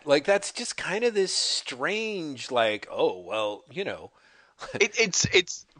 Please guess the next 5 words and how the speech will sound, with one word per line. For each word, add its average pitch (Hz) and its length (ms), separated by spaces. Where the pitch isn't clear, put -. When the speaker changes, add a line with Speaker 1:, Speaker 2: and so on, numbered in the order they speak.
Speaker 2:
really 151 460
super - 280
weird 131 300
because 110 800
the 117 480